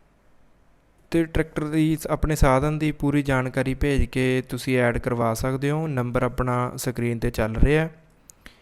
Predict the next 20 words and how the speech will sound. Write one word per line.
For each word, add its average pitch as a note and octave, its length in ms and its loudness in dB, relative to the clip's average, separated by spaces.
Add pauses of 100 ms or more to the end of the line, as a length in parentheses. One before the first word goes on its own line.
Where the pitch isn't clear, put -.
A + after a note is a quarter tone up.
(1120)
ਸੋ - 160 0
ਹੁਣ D3 200 4
ਆਪਾਂ D#3+ 260 4
ਗੱਲ C#3 220 6
ਕਰਾਂਗੇ D3+ 360 4
ਇਸ D3 80 10
ਟਰੈਕਟਰ - 360 4
ਦੇ D#3 100 4
ਬਾਰੇ, D3+ 400 4
ਐਚ C#3+ 260 0
ਐਮ C3+ 120 2
ਟੀ C3+ 160 -2 (120)
ਪੈਂਹਠ D3 360 2
ਬਾਈ। C3 440 0 (720)
ਇਹ E3+ 140 4
ਟਰੈਕਟਰ D#3+ 360 -4
ਮਾਡਲ C#3+ 540 2
ਦੋ C3+ 240 4
ਹਜ਼ਾਰ C#3+ 300 2
ਗਿਆਰਾਂ, B2 500 2